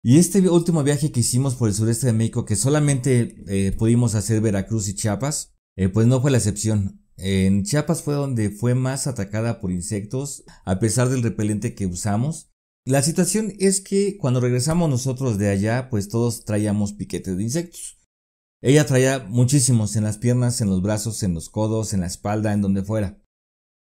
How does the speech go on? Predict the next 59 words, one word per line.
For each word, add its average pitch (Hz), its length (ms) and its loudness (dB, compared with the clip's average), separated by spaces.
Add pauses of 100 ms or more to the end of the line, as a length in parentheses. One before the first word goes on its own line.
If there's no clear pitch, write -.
Pero 131 160 8
hubo 180 320 10
uno 180 200 8
en 170 40 4
especial 139 760 2 (100)
que 123 160 2
se 123 100 -2
estaba 139 300 -2
haciendo 127 380 2
muy 123 280 4
grande 113 640 0
en 101 100 -2
la 98 160 -2
parte 104 300 -2
de 98 40 0
aquí 98 240 -2
del 95 140 2
hombro. 98 340 0 (300)
Nosotros 151 420 0
llegamos 143 640 -2
a 104 160 -6
pensar 120 380 0
en 165 100 2
un 170 120 2
momento 135 480 -2
que 127 100 -2
era 117 160 0
un 117 160 2
absceso 110 540 -4
de 101 100 2
grasa, 117 400 0 (180)
de 135 220 2
estos 151 340 0
que 120 120 0
se 101 120 0
hacen 135 200 0
en 143 80 0
la 139 160 0
piel 143 240 0
y 127 80 -2
que, 110 140 -6
pues, 104 140 -2
no 127 140 2
tienen 143 260 0
por 120 140 0
dónde 127 220 0
salir, 120 340 0
por 123 140 0
dónde 123 160 0
expulsar 107 400 -4
la 110 80 0
grasa 107 420 -2
y 120 140 -2
se 104 100 -6
empiezan 101 320 -4
a 95 40 -4
hacer 95 160 -4
bolas 95 260 0
grandes. 123 480 -4